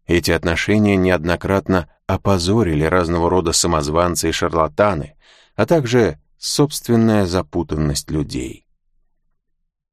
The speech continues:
Традиция гуру Шишья Парампара освящает отношения учителя и ученика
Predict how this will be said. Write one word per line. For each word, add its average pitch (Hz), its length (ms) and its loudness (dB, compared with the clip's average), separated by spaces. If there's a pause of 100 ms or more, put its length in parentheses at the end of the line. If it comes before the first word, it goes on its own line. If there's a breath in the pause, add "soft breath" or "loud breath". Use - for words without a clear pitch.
(1600)
Традиция 107 1000 0
гуру 92 440 2
Шишья 85 520 0
Парампара 80 800 0 (560)
освящает 123 680 0
отношения 123 720 2
учителя 107 480 0
и 104 160 0
ученика 87 720 0